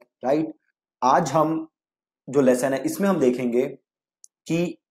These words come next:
दो type की ऑडियंसेस को हम detail में देखेंगे। वो दो टाइप की ऑडियंसेस कौन सी हैं? Audiences based on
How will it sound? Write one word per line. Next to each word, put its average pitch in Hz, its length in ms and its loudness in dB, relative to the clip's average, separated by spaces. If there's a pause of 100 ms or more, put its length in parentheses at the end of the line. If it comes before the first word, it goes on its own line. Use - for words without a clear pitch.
(360)
दो 170 220 6
type 180 280 4
की 170 60 -4
ऑडियंसेस 139 500 2
को 151 120 -6
हम 139 180 -2
detail 147 400 0
में 170 120 0
देखेंगे। 123 400 0
वो 139 220 2
दो 143 160 2
टाइप 151 240 2
की 156 60 -2
ऑडियंसेस 127 380 2
कौन 120 200 -4
सी 123 160 -8
हैं? 147 180 -6 (340)
Audiences 135 520 2 (140)
based 143 260 2
on 139 180 6